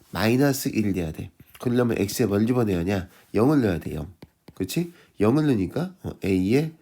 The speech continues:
오십, 또 A 영 집어넣으니까 마이너스 일의 사십구 제곱이니까 얘는 뭐가 되겠어? 마이너스, 마이너스 A의 사십구가 된다. 마이너스 A의 사십구. 쭉 해서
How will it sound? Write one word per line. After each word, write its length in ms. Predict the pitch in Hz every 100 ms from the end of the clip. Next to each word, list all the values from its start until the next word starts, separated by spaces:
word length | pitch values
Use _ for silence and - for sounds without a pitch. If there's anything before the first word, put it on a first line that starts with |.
| _ - _ _
오십, 500 | 101 92 - - 160 - _ _ -
또 220 | 156 160 - _ -
A 180 | 104 107
영 200 | 104 127
집어넣으니까 640 | 135 131 107 95 143 151 - _ -
마이너스 560 | 95 110 120 113 -
일의 400 | 92 110 160 165 - _
사십구 440 | - 143 - -
제곱이니까 760 | 104 101 92 85 82 123 156 165 - _ -
얘는 140 | 95
뭐가 220 | 87 95
되겠어? 440 | 95 85 85 139 143 _ _ -
마이너스, 840 | 90 98 101 90 - 95 127 160 165 - - - -
마이너스 680 | 87 98 95 90 - 123 -
A의 480 | 85 90 104 139 143 - -
사십구가 560 | - 135 - 98 117
된다. 360 | 110 82 87 87 - _ _ _
마이너스 540 | - 85 95 101 92 -
A의 420 | 87 87 104 139 131 _ _
사십구. 540 | - 113 - - 82 - - -
쭉 340 | - 131 135 123
해서 480 | 113 110 143 156